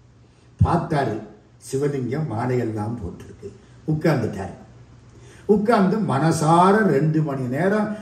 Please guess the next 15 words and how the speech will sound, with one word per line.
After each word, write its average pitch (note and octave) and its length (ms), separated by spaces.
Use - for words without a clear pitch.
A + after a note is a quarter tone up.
கடவுளோட C3+ 840
பேசுறாரு. F2 480
நம்ம A2+ 540
வாழ்க்கையில D#3 600
முக்கியமான F3 760
நேரம் E3 340
எது D3+ 220
தெரியுமா? D#3+ 840
ஆண்டவனோட D#3 720
பூஜையில D#3+ 420
பேசுறோம் B2+ 460
பாருங்க, B2 480
அதுதான் B2 440
முக்கியமான A2 760
நேரம். G2 500